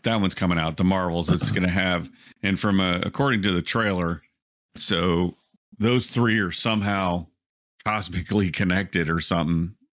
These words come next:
'cause every time one of them tries to do something with their powers, they turn into the other one and swap places, or they swap places with them.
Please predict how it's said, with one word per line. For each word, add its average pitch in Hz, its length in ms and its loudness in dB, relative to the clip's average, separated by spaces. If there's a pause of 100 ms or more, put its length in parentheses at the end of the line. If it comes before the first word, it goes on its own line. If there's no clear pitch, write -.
(320)
'cause 113 180 2
every 101 200 2
time 101 260 0
one 107 140 2
of 104 80 2
them 95 120 2
tries 98 320 0
to 92 80 0
do 107 240 2
something 98 400 0
with 95 140 2
their 87 160 0
powers, 101 640 -2
they 92 120 2
turn 104 280 0
into 92 220 2
the 87 160 2
other 87 180 0
one 80 220 -6 (680)
and 95 120 -2
swap 95 320 -2
places, 87 400 -2
or 92 100 0
they 90 140 2
swap - 380 -2
places 87 400 -2
with 80 140 -2
them. 80 240 -10